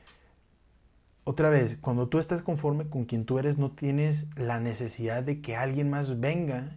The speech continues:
y te diga, "Mira, así te puedo hacer rico con estos rendimientos extraordinarios. Mira, así te puedo hacer rico entrando a este negocio",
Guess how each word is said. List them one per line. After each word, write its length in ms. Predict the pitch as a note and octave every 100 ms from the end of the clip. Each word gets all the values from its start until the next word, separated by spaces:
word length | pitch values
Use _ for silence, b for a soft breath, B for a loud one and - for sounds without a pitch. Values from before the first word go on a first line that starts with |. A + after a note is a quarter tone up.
| -
y 120 | A#2
te 180 | A#2+ A2+
diga, 480 | A#2 B2+ C3+ - b b b b -
"Mira, 260 | C3 E3+
así 200 | D3+ D3
te 120 | D3+
puedo 180 | D3 C#3+
hacer 140 | C#3 C3+
rico 220 | C3 C#3+
con 160 | B2
estos 380 | A2+ - C3 B2+
rendimientos 640 | B2 A#2 A2+ A2+ A#2 B2 B2
extraordinarios. 1040 | A2+ - A2 G#2+ G#2 A2 G#2+ G2+ - - b b b
Mira, 180 | C3 D#3
así 140 | D3+
te 160 | D3 C3
puedo 200 | C#3 C3+
hacer 180 | C#3+
rico 400 | B2+ B2 - C3+ - b b b b
entrando 480 | A#2 A#2 C3+ C#3+ D#3
a 60 |
este 200 | C#3+ D3+
negocio", 880 | C#3+ C3 C3 B2 - C#3+ C#3 B2+ A#2